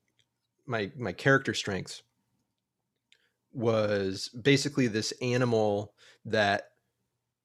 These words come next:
is really good at kind of sniffing out his tribe and, uh, finding a safe place to foster creativity.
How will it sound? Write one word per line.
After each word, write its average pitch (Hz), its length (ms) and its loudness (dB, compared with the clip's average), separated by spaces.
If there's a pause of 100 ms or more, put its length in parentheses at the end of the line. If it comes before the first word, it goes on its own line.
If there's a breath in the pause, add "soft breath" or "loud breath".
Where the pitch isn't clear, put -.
(160)
is 117 240 0
really 147 220 4
good 131 200 6
at 117 120 6
kind 110 180 0
of 95 100 -4
sniffing 127 500 0
out 113 280 2 (220)
his 101 240 -6
tribe 107 680 2 (500)
and, 95 600 -4 (240)
uh, 95 320 -2
finding 117 460 -2
a - 40 -6
safe - 540 -4 (220)
place 127 680 2 (140)
to 107 220 -6
foster 117 480 4
creativity. 90 760 -8